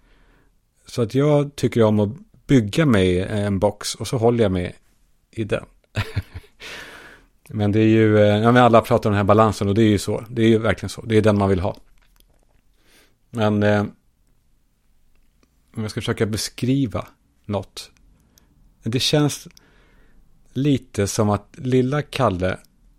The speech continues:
lilla rösten i huvudet, inte då lilla barnkalle, utan lilla rösten i huvudet.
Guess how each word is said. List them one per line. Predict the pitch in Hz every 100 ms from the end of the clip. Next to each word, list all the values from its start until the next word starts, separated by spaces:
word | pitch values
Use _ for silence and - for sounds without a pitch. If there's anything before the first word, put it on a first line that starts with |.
| _ _
lilla | 120 120
rösten | 120 151 - 101
i | 110
huvudet, | 117 113 - -
inte | 123 107 127
då | 113
lilla | 98 92 92 95
barnkalle, | - 104 98 90 123 - - _ _ _ _ _ _ _ _
utan | 117 104 107 104
lilla | 110 110 107
rösten | 107 123 - 117
i | 113
huvudet. | 131 120 139 -